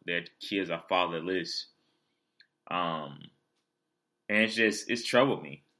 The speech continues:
Um, somebody who's done mentoring for, gosh, I've been a mentor now since seventeen, so the last eight years of my life, um, two-thirds of my life,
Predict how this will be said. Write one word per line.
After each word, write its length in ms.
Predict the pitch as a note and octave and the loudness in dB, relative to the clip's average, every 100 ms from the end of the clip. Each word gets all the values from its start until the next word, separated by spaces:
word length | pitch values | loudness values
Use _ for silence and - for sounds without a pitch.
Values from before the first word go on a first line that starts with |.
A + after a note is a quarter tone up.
| _ | _
Um, 340 | F#2 E2+ E2+ E2 | -4 -2 -2 -6
somebody 320 | - A#2 A2 | -4 2 4
who's 120 | G#2+ | 4
done 240 | G#2 G#2 G2 | 2 0 0
mentoring 640 | G2+ G2 G2+ G2 G2 F#2+ | -2 -2 -4 -4 -4 -8
for, 640 | - F2+ F2 E2 E2 D#2+ - _ _ _ _ _ _ | -6 -4 -2 -2 -2 -6 -12 _ _ _ _ _ _
gosh, 240 | F#2 F2 | 0 0
I've 60 | F#2 | 0
been 100 | F2+ | -4
a 60 | F2 | -2
mentor 640 | F#2+ G2 G2 F2+ F2 F2 - _ _ - - | -2 -4 -2 0 0 -2 -10 _ _ -20 -20
now 800 | C2+ E2 G2 G2 F#2 F2+ F2 F2 - _ | -14 -6 2 4 4 -2 -6 -10 -16 _
since 480 | - - F#3+ F#2 E2+ | -14 -8 -6 -6 -8
seventeen, 840 | - - G2 F#2 E2+ - F2+ E2 D#2 | -8 0 0 0 -6 -8 -6 -8 -10
so 200 | - F2 | -8 -6
the 100 | E2 | 0
last 280 | E2+ F2 - | 4 2 2
eight 160 | F#2+ F2+ | -2 -2
years 240 | F2+ F#2 | -2 -2
of 80 | E2+ | -4
my 140 | E2 D#2+ | -6 -4
life, 240 | D2 C#2+ _ _ - | -6 -10 _ _ -14
um, 240 | D2+ D2 D2 | -12 -12 -10
two-thirds 400 | G2 F#2+ F#2 E2+ | -4 0 0 0
of 60 | |
my 80 | E2 | -4
life, 260 | E2 D#2+ | -2 -2